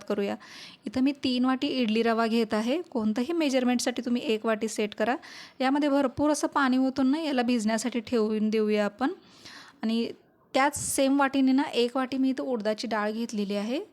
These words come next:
त्यासाठी मी इथं तीन चमचे साबुदाणा याच्यामध्ये मिक्स करून घेत आहे. हे डाळ आणि साबुदाणा आपण स्वच्छ धुवून ना, एक दोन ते तीन तास भिजत घालण्यासाठी ठेवून देऊया. मी हे संध्याकाळी सहा वाजता तसं भिजू घातलेले होते आणि नऊ, साडेनऊ वाजता बारीक करायला घेतले.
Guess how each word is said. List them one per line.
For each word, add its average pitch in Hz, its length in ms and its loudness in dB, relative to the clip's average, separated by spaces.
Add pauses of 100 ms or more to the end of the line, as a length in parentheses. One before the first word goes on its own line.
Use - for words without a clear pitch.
त्यासाठी 214 360 -4
मी 226 120 -2
इथं 233 120 -2 (100)
तीन 254 200 -2
चमचे 285 300 -4
साबुदाणा 240 460 -2
याच्यामध्ये 226 480 -2
मिक्स 214 280 -6
करून 220 260 -6
घेत 220 260 -8
आहे. 226 260 -4
हे 254 120 -2
डाळ 214 360 0
आणि 240 160 0
साबुदाणा 226 440 -4
आपण 240 160 -4
स्वच्छ 240 360 -6
धुवून 240 340 0
ना, 254 180 0 (520)
एक 262 140 -2
दोन 254 260 2
ते 311 80 -2
तीन 269 300 0
तास 262 180 0
भिजत 240 240 0
घालण्यासाठी 226 580 -4
ठेवून 214 380 -2
देऊया. 208 300 0 (600)
मी 247 100 2 (100)
हे 269 140 2
संध्याकाळी 269 500 0
सहा 254 300 -2
वाजता 254 360 -2
तसं 254 220 -2
भिजू 247 260 0
घातलेले 226 420 -2
होते 226 240 -4
आणि 285 260 0
नऊ, 262 300 2
साडेनऊ 247 420 0
वाजता 247 220 -4
बारीक 226 340 0
करायला 214 300 0
घेतले. 220 380 -4